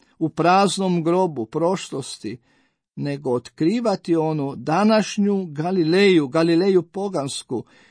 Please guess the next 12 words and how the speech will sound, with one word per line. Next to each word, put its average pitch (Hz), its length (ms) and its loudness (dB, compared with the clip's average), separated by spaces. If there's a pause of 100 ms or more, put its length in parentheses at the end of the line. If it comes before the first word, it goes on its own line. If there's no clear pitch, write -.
(140)
gdje 151 180 -2
ćemo 165 340 -2
ga 143 160 -2
naći 156 540 -2
iznenađujuće 151 1000 0
promijenjenog. 135 920 -4 (1160)
Opet 202 340 0
će 143 140 -4
proći 143 640 -4
kroz 131 200 -6
zatvorena 135 540 -2
vrata 160 680 0